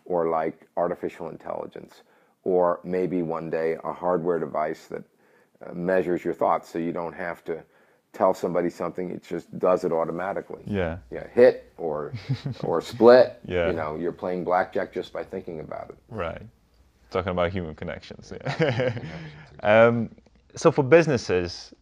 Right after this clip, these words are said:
Speaker 2: that want to get into esports, I think, again, like, um, I think more and more of them want to. Um,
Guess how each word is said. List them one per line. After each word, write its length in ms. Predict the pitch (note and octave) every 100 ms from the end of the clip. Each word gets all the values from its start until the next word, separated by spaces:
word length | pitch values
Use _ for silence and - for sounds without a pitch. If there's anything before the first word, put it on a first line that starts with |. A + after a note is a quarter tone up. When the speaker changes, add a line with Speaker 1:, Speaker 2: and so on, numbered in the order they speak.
| _ A2
Speaker 2:
that 220 | G2+ F#2
want 340 | G2+ B2 C3+
to 80 | -
get 160 | G#2+ G2
into 260 | F#2+ E2+ -
esports, 560 | G2+ G2 - E2+ E2
I 60 | E2+
think, 240 | G2+ F#2 E2+
again, 320 | G#2 G#2 F#2+
like, 400 | F2+ F2 E2+ - _ - - - -
um, 260 | F#2 F#2 -
I 40 |
think 160 | - A2
more 220 | A2 G#2+
and 100 | G2+
more 220 | A2 A2
of 100 | F#2+
them 280 | F#2 F2+ F2
want 240 | G2+ A2+
to. 280 | - D2+ D2+ - -
Um, 520 | E2 F2 F2 E2 F#2